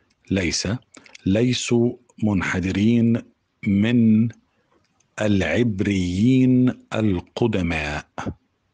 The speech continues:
وقال بالحرف الواحد إن هم مالهمش، قال بقى في الجملة، مطلب شرعي، يعني وليس لهم، يعني، بس الجملة بقى بعد كده اللي هي الأصلية قال إيه؟ مطلب شرعي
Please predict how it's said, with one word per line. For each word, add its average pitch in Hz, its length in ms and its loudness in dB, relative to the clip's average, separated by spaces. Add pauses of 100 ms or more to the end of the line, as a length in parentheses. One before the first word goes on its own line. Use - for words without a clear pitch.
(2750)
وقال 117 300 0
بالحرف 131 420 -2
الواحد 110 380 0
إن 107 80 2
هم 117 240 2
مالهمش، 101 500 0 (160)
قال 90 140 -2
بقى 95 260 -4
في - 80 -10
الجملة، 110 460 0 (440)
مطلب 110 680 0 (140)
شرعي، 90 680 -4 (640)
يعني 73 220 -8
وليس 87 340 -4
لهم، 85 300 -4
يعني، 98 240 -2
بس 92 180 -6
الجملة 92 260 0
بقى 98 180 -4
بعد 76 220 -4
كده 95 240 -4
اللي 92 120 -2
هي 95 80 -2
الأصلية 90 440 -4
قال 95 140 -4
إيه؟ 113 200 -2 (280)
مطلب 101 600 -2 (300)
شرعي 92 720 -4